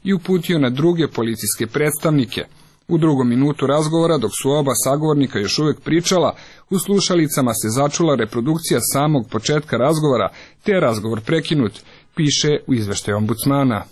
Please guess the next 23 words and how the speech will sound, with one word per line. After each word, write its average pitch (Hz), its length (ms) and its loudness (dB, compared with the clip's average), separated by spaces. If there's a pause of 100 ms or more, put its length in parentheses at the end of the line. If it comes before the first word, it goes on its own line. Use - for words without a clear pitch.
(2250)
Zaštitnik 113 680 -2
građana 143 440 0
Saša 156 360 -2
Janković 160 480 0
ocenio 165 440 0
je 165 60 2
da 117 120 -2
će - 140 -2
dalje 156 340 2
postupanje 160 580 -2
državnih 147 500 0
organa 143 380 0
u 123 60 2
slučaju 151 400 0
rušenja 151 420 2
u 104 160 0
Savamali 123 540 2 (380)
pokazati 175 600 0
u 120 60 0
kom 165 300 0
pravcu 127 440 -2 (100)
Srbija 101 320 -2
ide. 139 360 2